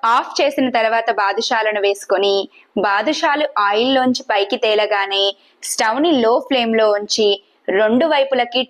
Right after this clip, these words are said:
టర్న్ చేసుకుంటూ మంచి గోల్డెన్ కలర్ వచ్చేంత వరకు ఫ్రై చేయండి.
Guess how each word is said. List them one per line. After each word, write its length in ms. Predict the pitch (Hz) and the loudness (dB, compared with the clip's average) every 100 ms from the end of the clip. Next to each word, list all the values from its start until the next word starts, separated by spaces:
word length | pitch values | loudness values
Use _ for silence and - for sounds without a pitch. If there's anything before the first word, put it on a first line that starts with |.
| 233 | -2
టర్న్ 260 | 214 262 254 | 0 2 0
చేసుకుంటూ 560 | 214 - 214 202 208 196 202 _ _ 208 | -2 -2 0 2 2 2 -2 _ _ -2
మంచి 340 | 208 226 262 381 240 | 0 2 0 0 2
గోల్డెన్ 340 | 240 240 240 240 | 2 0 0 0
కలర్ 240 | 233 240 220 | 0 0 -2
వచ్చేంత 320 | 220 247 240 226 | 0 0 0 0
వరకు 200 | 226 392 440 | 0 -2 0
ఫ్రై 140 | 269 214 | 0 0
చేయండి. 460 | 208 202 202 196 | 0 0 0 0